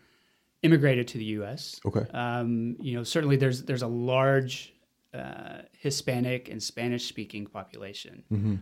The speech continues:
Speaker 1: uh, at Bowie and at Caprock. Um, a lot of those are,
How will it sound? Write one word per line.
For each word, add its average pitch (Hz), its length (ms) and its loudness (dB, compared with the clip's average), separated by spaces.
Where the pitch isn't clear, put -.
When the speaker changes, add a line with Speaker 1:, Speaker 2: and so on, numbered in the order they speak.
Speaker 1:
uh, 107 180 -4
at 113 220 -4
Bowie 107 540 -2
and 110 180 -8
at - 180 -12
Caprock. 104 640 -6
Um, 110 520 -8
a 147 40 2
lot 139 180 6
of 135 60 4
those 165 300 8
are, 127 360 2